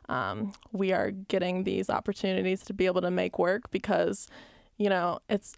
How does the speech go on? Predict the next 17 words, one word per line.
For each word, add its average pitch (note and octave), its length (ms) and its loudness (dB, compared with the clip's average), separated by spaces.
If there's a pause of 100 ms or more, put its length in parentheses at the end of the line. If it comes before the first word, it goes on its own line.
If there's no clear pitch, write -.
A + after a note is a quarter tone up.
(120)
our G3+ 160 4
narrative F#3 440 4
is F#3+ 280 2
so - 300 2
important - 680 -2
to - 440 -4 (140)
be G3 140 0
heard F3+ 400 2
and, G3 600 -2 (600)
um, G3 300 -2
to - 140 -8
be F#3+ 100 -2
creating E3+ 500 -2
work A2+ 300 0
all A2 140 2
together, - 520 -2
um, G#3+ 380 0